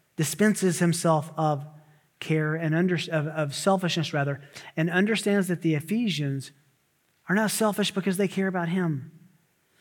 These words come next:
So as we come near the end of our study of Ephesians, Paul transcends his own selfishness. He uses the currency of communication to share the deepest levels of care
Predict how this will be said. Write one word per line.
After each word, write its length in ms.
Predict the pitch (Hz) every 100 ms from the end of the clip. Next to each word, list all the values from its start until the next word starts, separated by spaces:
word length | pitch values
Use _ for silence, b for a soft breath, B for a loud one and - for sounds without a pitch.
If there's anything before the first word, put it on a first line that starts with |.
| b
So 120 | -
as 100 | 185
we 60 | 185
come 240 | 233 226
near 240 | 208 233 240
the 180 | 196 208
end 260 | 226 240
of 80 | 208
our 100 | 180
study 400 | - 202 196 202
of 140 | 180
Ephesians, 560 | 170 180 190 175 185 170
Paul 340 | - 185 190
transcends 1000 | 190 - 208 190 180 - - 240 254 247 214
his 180 | 214
own 280 | 214 233 240
selfishness. 1200 | - 240 226 185 - 240 220 - 233 220 - - B B B B B
He 100 | 226
uses 340 | 233 196 190
the 80 | 185
currency 640 | - - 233 220 220 220
of 200 | 185 139
communication 1080 | - 196 214 196 - 262 247 - 202 214 214 - b b b b b b -
to 80 | 196
share 240 | - 226
the 100 | 202
deepest 420 | 160 262 285 254
levels 340 | 226 240 226 196
of 120 | 185
care 580 | - 214 196 175 151